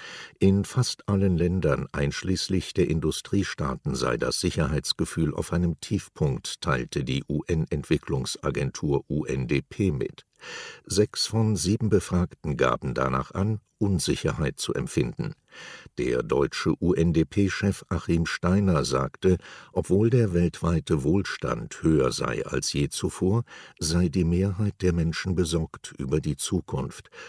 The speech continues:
Und dieses Gefühl werde wahrscheinlich durch die Corona-Pandemie noch verstärkt.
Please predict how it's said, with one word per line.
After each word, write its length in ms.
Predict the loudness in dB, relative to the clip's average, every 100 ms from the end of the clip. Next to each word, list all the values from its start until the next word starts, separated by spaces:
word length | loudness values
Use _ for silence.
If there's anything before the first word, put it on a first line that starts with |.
| -6
Und 260 | -4 -2 -2
dieses 420 | -2 -2 -2 -2
Gefühl 520 | -4 -2 0 2 2
werde 300 | 0 2 0
wahrscheinlich 720 | -2 -2 -2 -2 -2 -4 -2
durch 260 | -2 -2 -4
die 120 | -6
Corona-Pandemie 1300 | -2 0 2 2 0 -2 -4 -4 -2 -4 -2 -4
noch 220 | -6 -8 -8
verstärkt. 800 | -4 -4 -2 -4 -4 -6 -20